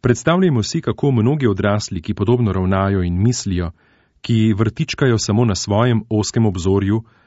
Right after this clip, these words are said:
upravljajo z velikimi količinami denarja. Potem nas zdajšnja kriza resnično ne preseneča več. Hkrati pa se iz tega lahko tudi naučimo, da sebičnost,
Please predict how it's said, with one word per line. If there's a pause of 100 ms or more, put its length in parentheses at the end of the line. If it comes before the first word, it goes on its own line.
(180)
upravljajo
z
velikimi
količinami
denarja. (840)
Potem
nas
zdajšnja
kriza (440)
resnično
ne
preseneča
več. (880)
Hkrati
pa
se
iz
tega
lahko
tudi
naučimo, (420)
da
sebičnost,